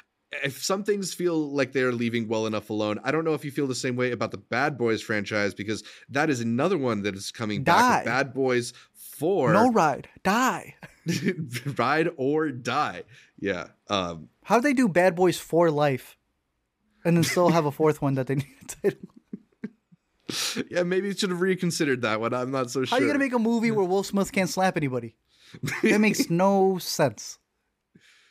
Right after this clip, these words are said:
Speaker 2: I'll be there,
Speaker 1: Uh,
Speaker 2: though. Who, who's the director on that one?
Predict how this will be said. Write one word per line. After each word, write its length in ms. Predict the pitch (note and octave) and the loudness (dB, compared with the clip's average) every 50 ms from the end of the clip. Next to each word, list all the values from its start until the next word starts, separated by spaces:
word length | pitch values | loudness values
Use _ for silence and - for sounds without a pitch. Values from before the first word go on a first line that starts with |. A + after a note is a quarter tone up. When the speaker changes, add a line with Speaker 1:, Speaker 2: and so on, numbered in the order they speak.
| _ _ _ _ - | _ _ _ _ 0
Speaker 2:
I'll 80 | F3 | 2
be 120 | E3+ E3+ C#3+ | 4 4 4
there, 100 | A#2 A2 | 4 4
Speaker 1:
Uh, 80 | G2+ G2+ | 4 2
Speaker 2:
though. 140 | C3 C3+ C3+ - _ _ _ _ _ _ _ _ _ _ | 0 -4 -6 -10 _ _ _ _ _ _ _ _ _ _
Who, 160 | - G#3 A#3 G#3 | -2 0 0 2
who's 140 | F3+ G#3 G3+ | 2 2 2
the 60 | A3 G#3 | 2 2
director 300 | G3 G#3+ A3 A3 - A3+ | 2 0 0 0 0 0
on 60 | A3+ | 2
that 80 | A#3 | 2
one? 120 | A#3 B3 | 2 0